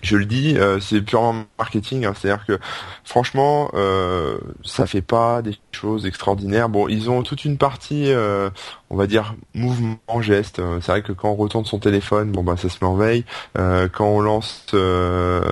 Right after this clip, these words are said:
quand on passe son doigt dessus, ça fait une capture à l'écran. Enfin, il y a des petites choses comme ça, euh, qui sont absolument, euh, enfin, moi, que j'ai trouvé absolument inutiles. Attends, je reprends mes notes.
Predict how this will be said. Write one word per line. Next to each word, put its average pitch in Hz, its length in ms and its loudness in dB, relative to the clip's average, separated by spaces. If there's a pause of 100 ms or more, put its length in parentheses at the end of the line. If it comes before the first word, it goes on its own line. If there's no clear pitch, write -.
(400)
quand 104 120 2
on 101 220 2
passe 110 220 0
son - 160 -4
doigt 101 180 2
dessus, 101 280 -4
ça 95 140 -2
fait 92 120 -6
une 92 80 -2
capture 87 320 -2
à 82 40 0
l'écran. 110 400 0
Enfin, 110 220 -2 (320)
il - 40 2
y 101 40 4
a - 20 4
des 104 60 0
petites 110 180 0
choses 113 140 2
comme 110 140 4
ça, 120 320 2
euh, 90 500 -2
qui - 180 -10
sont 95 260 0
absolument, 113 680 0
euh, 92 40 0
enfin, 90 160 -2
moi, 101 100 2
que 107 60 0
j'ai 101 80 0
trouvé 95 200 0
absolument 110 400 0
inutiles. 104 400 -2 (100)
Attends, 90 220 0
je 92 80 -2
reprends 92 220 0
mes 107 140 2
notes. 107 200 2